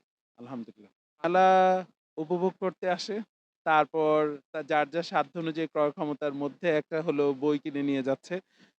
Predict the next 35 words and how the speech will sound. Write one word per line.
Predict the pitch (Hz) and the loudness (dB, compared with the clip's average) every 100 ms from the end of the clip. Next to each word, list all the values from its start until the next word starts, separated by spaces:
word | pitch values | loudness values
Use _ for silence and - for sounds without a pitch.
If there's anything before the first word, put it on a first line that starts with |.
| - | -4
বেশি | 160 175 220 214 | -2 0 0 0
কাস্টমার | 202 185 - 196 175 | -2 -4 -4 -4 -2
তো | 196 | -4
বাংলা | 160 139 151 165 170 170 165 151 | -2 0 2 4 4 6 4 4
বইয়ের | 151 147 135 | 4 4 2
জন্য | 147 139 | -4 -2
আসে। | 135 - 156 226 _ _ _ - | -2 -4 -8 -8 _ _ _ -10
আর | 131 123 | -4 -4
আরবি, | 123 156 165 160 208 | 0 0 0 0 -4
যারা | 175 175 175 | 2 4 6
আরবি | 156 165 156 180 | 6 6 2 -4
নিয়ে | 180 180 175 | -2 -2 0
গবেষণা | 143 139 170 180 170 | 0 0 -2 -4 -2
করে, | 175 165 170 | 0 0 0
পড়াশোনা | 156 147 160 165 160 | 0 -2 -2 -6 -6
করে | 160 160 160 160 147 | -4 0 0 -2 -4
বা | 143 135 | -2 -2
তাদের | 143 147 | 0 -2
ব্যাকগ্রাউন্ড | 135 139 135 160 160 156 | 0 0 0 -2 0 0
আরবিতে | 147 143 147 147 | 0 -2 -6 -4
আছে, | 139 - 196 196 | -4 -4 -8 -4
তারা | 175 151 147 143 135 | 0 2 4 2 0
ছোট | 208 202 | -2 0
একটা | 202 196 | -2 -2
বই | 170 156 | -2 -2
হলো | 165 143 | 0 0
আরবি | 143 131 127 127 | 0 -2 -4 -12
কিনে | 127 127 | -8 -4
নেওয়ার | 123 | -4
চেষ্টা | 117 127 - | -6 -10 -12
করছে। | 107 87 - 98 _ _ _ _ _ - | -14 -16 -18 -20 _ _ _ _ _ -4
বেচা | 165 185 | -4 -2
বিক্রি | 175 185 - 190 185 185 185 185 170 _ | -2 -4 -4 -4 -2 0 0 -2 -4 _
অনেক | 156 165 165 165 | -6 -4 -6 -2
ভালো | 147 160 | 2 2